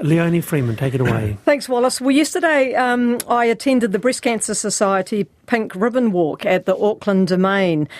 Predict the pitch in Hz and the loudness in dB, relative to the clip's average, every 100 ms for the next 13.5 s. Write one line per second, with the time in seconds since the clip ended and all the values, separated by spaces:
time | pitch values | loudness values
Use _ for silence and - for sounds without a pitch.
0 | - - 185 185 - 202 196 190 185 226 | -8 -2 0 -2 -2 0 2 2 0 -2
1 | 208 196 180 190 180 - 190 190 185 185 | -2 -2 0 0 0 -2 0 0 0 0
2 | 180 190 - 202 185 - - - - - | 0 0 0 0 0 -2 -8 -8 -10 -14
3 | - 226 254 208 269 294 277 - 294 320 | -2 2 2 2 2 2 0 0 0 0
4 | 285 269 247 247 247 240 233 220 220 - | 0 0 2 0 0 0 0 2 0 -2
5 | - 220 226 - 214 208 196 196 226 226 | -2 0 0 0 0 2 0 0 0 0
6 | 190 180 220 247 233 220 180 226 - 214 | 0 2 2 2 0 0 0 -2 0 0
7 | 208 196 202 185 - 233 226 - - - | 2 0 -2 -2 0 0 0 -4 -18 -18
8 | - 202 220 - 214 214 - 165 208 202 | -4 0 0 0 0 0 -2 -2 0 2
9 | 190 185 185 180 180 - 147 - - 208 | 2 0 0 0 0 0 -4 -2 0 2
10 | 202 - - - 294 302 320 285 247 - | 0 -4 -12 -2 0 0 0 0 0 0
11 | 233 254 247 - 226 220 - 226 214 226 | 0 0 -2 -2 -4 -4 -2 2 2 2
12 | 226 226 - 233 196 165 220 214 208 - | 0 0 0 -2 -2 -2 0 2 2 0
13 | 180 208 180 185 | 0 0 2 0